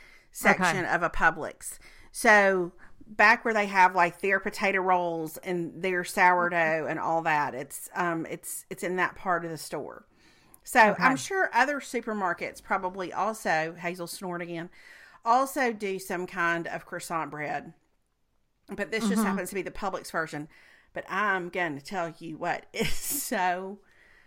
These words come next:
Speaker 1: it is so good. Um, it, it's just
Speaker 2: Okay.
Speaker 1: reminded me over and over again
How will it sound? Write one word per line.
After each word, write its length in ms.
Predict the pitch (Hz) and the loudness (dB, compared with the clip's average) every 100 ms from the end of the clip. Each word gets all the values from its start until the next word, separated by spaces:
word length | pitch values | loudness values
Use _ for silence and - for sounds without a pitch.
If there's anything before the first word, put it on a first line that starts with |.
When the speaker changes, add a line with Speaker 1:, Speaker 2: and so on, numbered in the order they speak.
| - | -10
Speaker 1:
it 100 | 240 | -6
is 140 | 233 | -4
so 280 | - - 190 | -6 -2 -2
good. 560 | 180 180 170 160 156 - - - _ | 0 -2 0 0 -2 -12 -20 -20 _
Um, 200 | 190 180 | 2 2
it, 120 | 160 190 | 2 -8
it's 180 | 196 - | -12 -6
just 180 | 220 | -2
Speaker 2:
Okay. 80 | 185 | 2
Speaker 1:
reminded 420 | 202 233 185 196 190 | 4 6 6 4 -4
me 160 | 180 | -4
over 300 | - 185 180 | -2 -2 -2
and 80 | 175 | -2
over 280 | 151 180 170 | -2 -2 -4
again 420 | 165 196 170 160 | -2 -2 -4 -6